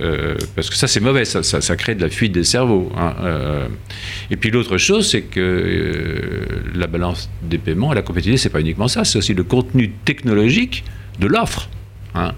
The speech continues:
C'est-à-dire que, euh, euh, c'est pas un, une politique offre ou demande, c'est, il faut que le contenu technologique de l'offre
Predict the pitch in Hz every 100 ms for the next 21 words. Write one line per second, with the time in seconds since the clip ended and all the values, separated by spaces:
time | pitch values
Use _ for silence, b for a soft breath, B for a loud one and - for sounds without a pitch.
0 | B B B B 123 123 - 120 113 110
1 | 110 101 101 95 95 98 98 123 98 135
2 | 120 110 101 98 92 95 95 98 107 104
3 | 113 104 107 113 - 92 147 220 185 -
4 | 110 113 104 147 139 - - 110 98 98
5 | 98 143 147 135 - 117 120 113 110 113
6 | 95 90 127 226 -